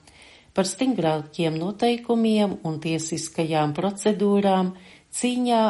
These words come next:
ar dažāda veida pārkāpumiem. Tā, piemēram, ar motu proprio Vos estis lux mundi, kas tapa pēc Vatikānā divtūkstoš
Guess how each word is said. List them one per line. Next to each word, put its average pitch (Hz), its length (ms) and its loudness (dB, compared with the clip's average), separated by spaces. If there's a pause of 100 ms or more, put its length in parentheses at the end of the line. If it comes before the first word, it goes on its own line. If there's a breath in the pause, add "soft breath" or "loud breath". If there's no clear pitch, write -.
ar 170 160 -2
dažāda 202 720 2
veida 190 400 0
pārkāpumiem. 156 1120 -2 (720 loud breath)
Tā, 269 140 6
piemēram, 214 840 4
ar 165 200 -4
motu 160 460 -2 (100)
proprio 190 760 0 (320 loud breath)
Vos 160 420 -2
estis 170 800 -2
lux 160 560 -6
mundi, 196 560 0 (480 loud breath)
kas 185 240 0
tapa 254 400 2
pēc 156 420 -4
Vatikānā 208 800 0
divtūkstoš 156 800 -4